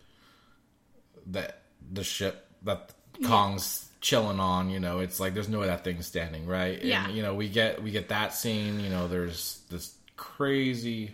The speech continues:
Speaker 1: set piece where they're in, like, Hong Kong or something, and it's nighttime, there's all these
Speaker 2: Mm-hmm.
Speaker 1: neon lights everywhere.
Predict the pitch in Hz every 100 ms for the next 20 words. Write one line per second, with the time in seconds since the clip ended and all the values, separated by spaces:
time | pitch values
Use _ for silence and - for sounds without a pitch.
0 | - - 113 - 113 107 101 104 95 95
1 | 95 92 90 - - - _ _ _ _
2 | - - 92 107 107 - 98 92 92 90
3 | 101 92 95 95 95 87 80 - - -
4 | - - - - 95 - - 98 95 95
5 | 90 82 92 226 233 220 - - - 180
6 | 110 101 98 98 98 - 95 98 98 95